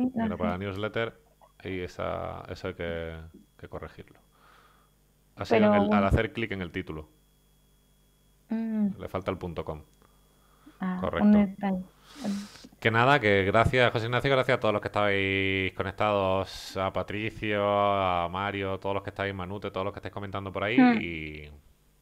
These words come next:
Speaker 1: Y a todos los que nos escucháis, aunque no comentéis, y animaros a que comentéis,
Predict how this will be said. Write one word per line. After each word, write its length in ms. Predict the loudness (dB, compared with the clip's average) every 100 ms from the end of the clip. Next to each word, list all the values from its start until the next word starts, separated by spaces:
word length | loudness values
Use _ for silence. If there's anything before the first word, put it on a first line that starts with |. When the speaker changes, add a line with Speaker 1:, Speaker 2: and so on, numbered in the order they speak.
| _ _ _ _ _ _ 0
Speaker 1:
Y 100 | 2
a 80 | 4
todos 200 | 6 6
los 120 | 4
que 100 | 2
nos 100 | 2
escucháis, 540 | 0 -2 -2 0 0 0
aunque 200 | -2 0
no 100 | 0
comentéis, 500 | -2 -2 -2 -2 -2
y 20 |
animaros 400 | -4 -2 -2 0
a 140 | -2
que 100 | -2
comentéis, 640 | -2 -2 -2 -2 -4 -4